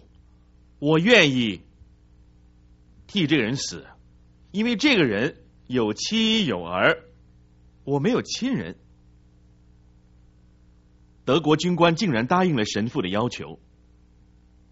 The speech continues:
那个人就是麦斯弥林神父，他当时只有四十七岁。他跟其他九个囚犯被关进了地堡，地堡里的气氛却异常的祥和。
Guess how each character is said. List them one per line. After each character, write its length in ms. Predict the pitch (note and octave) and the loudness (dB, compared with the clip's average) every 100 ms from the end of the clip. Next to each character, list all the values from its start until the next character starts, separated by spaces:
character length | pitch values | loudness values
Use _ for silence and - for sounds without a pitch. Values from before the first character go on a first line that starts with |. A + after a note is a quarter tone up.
| _ _ _ _ | _ _ _ _
那 160 | E3 F#3+ | -2 2
个 120 | C#3+ | 2
人 160 | B2+ D3+ | 2 0
就 140 | E3 | 0
是 500 | C3 C#3 B2+ A#2 G#2 - - | 0 2 2 2 -2 -10 -16
麦 320 | - F#3 D3 A#2 | 0 2 2 0
斯 320 | - D#3+ E3 | -2 0 0
弥 320 | A#2+ A#2 F3+ | 0 -2 -2
林 300 | C#3 G#2+ C#3+ | -2 -2 -4
神 240 | - F#2+ | -6 -8
父， 320 | G#2 B2+ F2+ - _ _ | -8 -8 -8 -14 _ _
他 140 | D#3+ E3 | -4 2
当 180 | G#3+ | 2
时 240 | G#3 C3+ C#3+ | 2 -2 -2
只 140 | D3+ | 0
有 120 | C#3 | -2
四 200 | F#2 D#3+ | -2 -6
十 100 | G#2+ | -6
七 260 | G2+ - F3 | -8 -6 -4
岁。 360 | D#3+ D3+ E2+ - _ - - - _ - | -2 -2 -4 -10 _ -20 -20 -20 _ -4
他 60 | D#3+ | -2
跟 220 | E3+ E3 | -2 -4
其 160 | E3+ | -2
他 120 | F3+ F#3+ | 0 2
九 220 | - F#2 | 2 -2
个 80 | A2 | -2
囚 220 | - B2 | -4 -2
犯 320 | E3+ A#2 G2+ - | 2 0 -2 -6
被 120 | F#3 C#3+ | -2 2
关 240 | F#3+ G#3 | 2 2
进 160 | G3+ D3 | 0 -2
了 80 | |
地 180 | A#2 G3 | -2 -4
堡， 460 | - E2 E2+ G#2 - _ - - - - | -4 -4 -6 -10 -10 _ -20 -20 -20 -8
地 120 | C4+ F#3+ | -2 4
堡 160 | G3 | 4
里 100 | E3 | 4
的 100 | B2+ | 0
气 240 | C3 A3 F#3+ | -2 -2 0
氛 280 | E3+ F3+ - - | 2 0 -6 -4
却 160 | G#3 | -2
异 240 | G3 B3+ E3 | 0 -2 -4
常 220 | A2+ A2+ | -4 -8
的 80 | F#2+ | -8
祥 420 | - F#2 F3 A3+ | -10 -8 -4 -4
和。 320 | E2+ F2+ - | -4 -8 -8